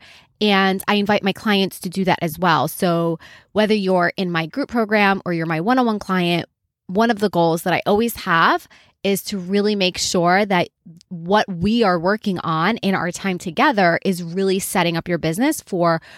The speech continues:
where you want it to be, not just at the end of our six months or at the end of the year, but the foundation for where you want your business to be three years from now, because your business will not look the same way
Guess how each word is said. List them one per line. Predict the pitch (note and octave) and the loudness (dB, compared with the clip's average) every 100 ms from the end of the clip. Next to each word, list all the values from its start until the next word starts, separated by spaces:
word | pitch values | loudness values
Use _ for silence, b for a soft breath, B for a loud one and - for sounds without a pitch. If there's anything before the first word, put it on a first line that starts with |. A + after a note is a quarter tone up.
| B | B
where | - F3+ G#3+ A3+ | -4 2 4 4
you | G#3 G3+ | 2 -2
want | E3+ E3+ | 0 0
it | E3+ - | -2 -6
to | - E3+ | -8 -6
be, | D#3 D#3+ C4+ D#4 | -4 -2 -2 -4
not | F#3 G3 A3+ - | -2 0 0 -2
just | E3 F3+ A3 - - - | -2 2 2 0 -8 -6
at | G3+ | -6
the | E3+ F#3 | -4 -4
end | F#3 | -2
of | F3+ | 0
our | F3 | -2
six | E3+ E3+ - - | -4 -6 -8 0
months | D4 C#4+ C#4 - - - | 2 2 0 -4 -14 -4
or | F#3 E3+ E3 E3 | -2 0 0 -2
at | G3 | -4
the | A3+ | -6
end | F3+ F3 | -6 -6
of | D#3+ | -6
the | E3 | -8
year, | E3+ C#4+ D4 F#3 F3 - B B B | -4 2 4 4 2 -2 B B B
but | G3 F#3 - _ _ _ | 2 2 0 _ _ _
the | G#3 | -2
foundation | - B3 A#3 F3 F#3 D#4 D#4+ | 0 0 2 2 2 0 -2
for | - G3 | -2 -2
where | E3+ F3+ G3 | 2 2 2
you | F#3+ | 2
want | F3 E3 E3+ | 0 0 0
your | E3+ | -2
business | E3+ D#3+ D#3+ F3 - | -4 -2 -2 -4 -4
to | F3 | -6
be | D#3+ D3 F#3 | -2 0 0
three | G#3 - E3 | -2 -6 -4
years | G3+ E3 E3 - | -2 0 0 -2
from | D#3 | -8
now, | - - - | -6 -6 -4
because | A3 C4 | -2 0
your | D4 | 0
business | A3+ A#3 B3+ D#4 G#3 | 2 2 2 -2 0
will | A3 B3 | 0 0
not | A3 G3 F3+ | 2 0 0
look | F#3+ - | -4 -2
the | F3 | -4
same | - F#3 E3+ | -2 -2 -2
way | D#3+ D#3 A3+ E4 | 0 2 4 2